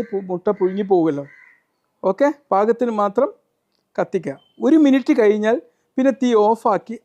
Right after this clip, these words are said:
അതിൽ തന്നെ ഒരു മിനിറ്റ് വീണ്ടും വെക്കുക. തീ ഓഫാക്കിയിട്ട് ഒരു മിനിറ്റ് കൂടി അതിൽ വെക്കുക. ഈ ഒരു മിനിറ്റ് വീണ്ടും കഴിഞ്ഞാൽ പെട്ടെന്ന് എടുത്തിട്ട് അടുത്തിരിക്കുന്ന ഐസ് ക്യൂബ് ഉള്ള തണുത്ത വെള്ളത്തിൽ പതുക്കെ വെക്കുക. മനസ്സിലായില്ലേ? പെട്ടെന്ന്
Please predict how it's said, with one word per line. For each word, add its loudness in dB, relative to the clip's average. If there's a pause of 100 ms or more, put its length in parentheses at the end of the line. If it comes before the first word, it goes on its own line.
അതിൽ 0
തന്നെ 0
ഒരു -2
മിനിറ്റ് -10
വീണ്ടും -4
വെക്കുക. -8 (120)
തീ -8
ഓഫാക്കിയിട്ട് 0 (340)
ഒരു 4
മിനിറ്റ് 4
കൂടി 0
അതിൽ 0
വെക്കുക. -6 (640)
ഈ 4
ഒരു 4 (100)
മിനിറ്റ് 0 (120)
വീണ്ടും 2
കഴിഞ്ഞാൽ 2 (460)
പെട്ടെന്ന് 2 (120)
എടുത്തിട്ട് 0 (420)
അടുത്തിരിക്കുന്ന 0
ഐസ് 0
ക്യൂബ് 0
ഉള്ള 4 (100)
തണുത്ത -2
വെള്ളത്തിൽ 0 (360)
പതുക്കെ 2
വെക്കുക. -2 (1080)
മനസ്സിലായില്ലേ? 0 (800)
പെട്ടെന്ന് 2